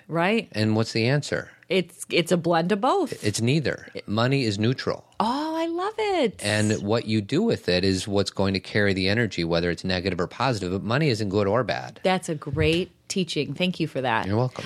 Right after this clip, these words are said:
Speaker 1: I, w-, you know, I was thinking, "Oh, there's a balance. Sometimes it's good and bad." But really, money is
Speaker 2: Money
Speaker 1: fine.
Speaker 2: has nothing. No.
Speaker 1: You're right.
Speaker 2: It's completely neutral.
Speaker 1: It's how you respond to money.
Speaker 2: Right.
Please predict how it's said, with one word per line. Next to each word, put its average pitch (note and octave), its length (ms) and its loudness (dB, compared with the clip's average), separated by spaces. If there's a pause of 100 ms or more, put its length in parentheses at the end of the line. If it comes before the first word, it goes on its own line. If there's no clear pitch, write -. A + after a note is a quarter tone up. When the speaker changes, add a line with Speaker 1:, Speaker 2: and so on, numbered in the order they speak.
Speaker 1:
I, F3 140 0
w-, F#3 200 2
you F3+ 120 0
know, F3+ 60 2
I F3+ 60 2
was F3 140 0
thinking, F3+ 200 0
"Oh, F3+ 100 0
there's E3+ 140 -2
a F3+ 40 -2
balance. E3+ 320 0
Sometimes D#3+ 320 -4
it's D3+ 120 -6
good E3+ 180 0
and D#3+ 100 0
bad." F3+ 200 0
But E3 100 2
really, F3+ 300 0
money F3+ 320 0
is C3 100 -2
Speaker 2:
Money E3+ 160 2
Speaker 1:
fine. G3 180 2
Speaker 2:
has E3+ 200 0
nothing. A#2 460 -4
No. D3+ 200 0
Speaker 1:
You're A3 160 -4
right. A#3+ 160 -6
Speaker 2:
It's G3+ 180 0
completely F3+ 480 0
neutral. E2+ 420 -2
Speaker 1:
It's - 140 2
how G#3+ 140 2
you G3 200 2
respond F#3+ 600 0
to D#3 60 2
money. B2+ 360 -4
Speaker 2:
Right. D#3 320 0